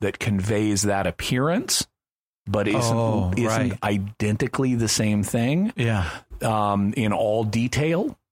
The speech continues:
Speaker 1: um, then his, uh, they, his human D N A would be present. And if it survived and is in sufficient quantity to be recoverable and testable,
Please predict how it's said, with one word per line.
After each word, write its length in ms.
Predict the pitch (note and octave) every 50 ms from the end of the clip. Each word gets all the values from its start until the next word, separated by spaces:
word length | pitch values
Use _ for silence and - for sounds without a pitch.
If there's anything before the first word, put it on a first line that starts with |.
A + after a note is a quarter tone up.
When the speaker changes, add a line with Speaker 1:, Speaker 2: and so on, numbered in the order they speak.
| _ _ _ _ - - - - - - _ -
Speaker 1:
um, 760 | A2 G#2+ G#2 G#2 G#2 G#2 G#2 G#2 G2+ G2+ G2+ G2+ G2+ G#2+ - -
then 760 | C3 A2+ A#2 C#3 F#3 A3+ G#3 D3 A#2+ G#2+ G2 G2 A2 B2 - _ _ _ _ _ _ _ _ _ _ _ - -
his, 340 | - D3 C3 B2 A#2 A2+ A2+ - -
uh, 240 | A#2+ A2+ A2 A2
they, 300 | G#2+ A#2 B2+ B2 B2+ B2+ B2+
his 340 | - A2+ B2 A#2+ A2+ - -
human 300 | - - C#3 C3+ C3+ C3
D 140 | B2 B2 A#2+ A#2
N 60 | A2
A 120 | G#2+ G#2
would 360 | G2 F2+ G#2 G#2+ C3 D3+ D#3+
be 160 | C#3+ D3 C3 A#2+
present. 560 | - A#2 F#2 E2+ D#2 - E2 G#2 - - - - - - - - - _ _ _ -
And 500 | G#2+ A2 A2 A2 A2 A2 A2 A2 A#2+ A2+ -
if 220 | C3 B2+ A#2+ -
it 140 | C#3 - -
survived 1040 | - - - - A2+ A2 G2+ - B2 C#3 F3 G3+ C3+ G2 F#2 F2 F2 F#2 G2+ A2 G#2+
and 120 | G2+ F#2
is 180 | F#2+ F#2 F2+ A2+ - -
in 320 | - A#2 G#2 G2+ G2+ G#2 -
sufficient 420 | - - A2 G2+ A#2+ A2 - G#2+ -
quantity 400 | - A#2+ A2 A2 A2 G#2+ G#2 G2
to 80 | G2+
be 120 | F2+ G2+ F#2
recoverable 640 | F2 F2 - - - A2+ A2 A2+ G#2+ G2+ F#2+ G2 F2+
and 100 | E2 E2
testable, 720 | - - G3+ A3 G3+ - - F2 D#2 - C#3+ B2 - -